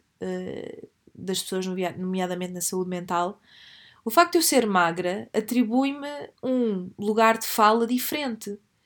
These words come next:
Será que se eu fosse uma mulher gorda, teria a mesma credibilidade? Eu não sei. Estou aqui a questionar da mesma forma e, e são assuntos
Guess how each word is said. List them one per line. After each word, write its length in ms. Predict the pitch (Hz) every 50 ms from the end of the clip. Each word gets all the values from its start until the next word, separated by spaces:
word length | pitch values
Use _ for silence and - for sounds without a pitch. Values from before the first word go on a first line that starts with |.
| _ - - - _
Será 220 | _ - - 320 339
que 80 | 339
se 60 | - 349
eu 60 | 320
fosse 200 | 311 294 - -
uma 80 | 294 285
mulher 220 | 269 269 254 233 196
gorda, 680 | 190 226 240 233 214 202 196 180 180 175 185 190 - _ _ _ _ _ _ _ _ _ _ _
teria 280 | - 262 262 285 285 262
a 60 | 262
mesma 360 | 254 262 262 262 240 247 240
credibilidade? 920 | - 240 220 202 226 220 208 208 202 190 190 180 185 196 190 190 170 170 185 _ _ _ _ _ - - - - _
Eu 100 | - 349
não 120 | 359 370 370
sei. 580 | - - 392 349 320 294 240 196 165 185 185 _ _ _ _ _ _ -
Estou 200 | 190 - 247 254
aqui 200 | 254 - 269 262
a 40 |
questionar 480 | 262 - - - 262 254 254 233 220 208 208 185 - - _
da 140 | 214 226 233
mesma 320 | 254 269 254 262 277 269
forma 540 | 262 - - 233 208 202 208 220 247 254 - -
e, 240 | - 208 202 196 - - - _ _ _ _ _
e 160 | 220 220 208
são 340 | 208 - - 233 226 220 220
assuntos 680 | 226 226 - 240 214 196 185 180 - - - - -